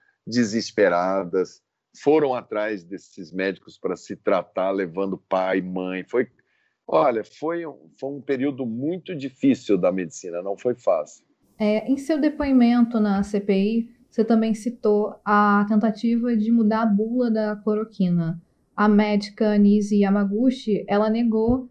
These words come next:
Speaker 2: ser autora de uma minuta de decreto apresentada em uma reunião para a mudança da bula do medicamento. Essa reunião foi citada tanto pelo,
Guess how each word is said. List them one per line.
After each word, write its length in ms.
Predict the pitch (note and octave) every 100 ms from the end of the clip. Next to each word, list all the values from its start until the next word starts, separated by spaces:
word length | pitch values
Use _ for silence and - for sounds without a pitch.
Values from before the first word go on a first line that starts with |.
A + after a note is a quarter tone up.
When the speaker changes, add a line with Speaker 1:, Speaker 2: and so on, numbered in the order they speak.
| _
Speaker 2:
ser 160 | -
autora 480 | A3 G#3 G#3+ G#3+ G#3
de 60 | G#3
uma 120 | G#3+
minuta 480 | A3 A3+ A#3+ C#4+ A3+
de 140 | G#3
decreto 720 | F#3 F3+ G#3 A3 G#3 G3 G3 - -
apresentada 560 | G3+ G3+ A3 G#3+ G#3
em 20 | G#3
uma 120 | G#3+
reunião 500 | G#3 A3 G#3+ G#3 G#3
para 220 | G#3+ G#3+
a 20 |
mudança 440 | G#3+ G3+ G#3 G#3 G#3+
da 140 | A3
bula 400 | G3+ G3+ G3+ G#3
do 80 | G#3
medicamento. 840 | G#3+ G3+ A3+ A3+ F#3+ E3+ F3 F3 - _ _ -
Essa 240 | A#3 A#3+
reunião 540 | A#3 B3 B3 B3 A#3+ B3
foi 180 | B3+
citada 420 | B3 B3+ A#3 G3 G3
tanto 380 | A3 C#4 D4+
pelo, 220 | C#4+ A3+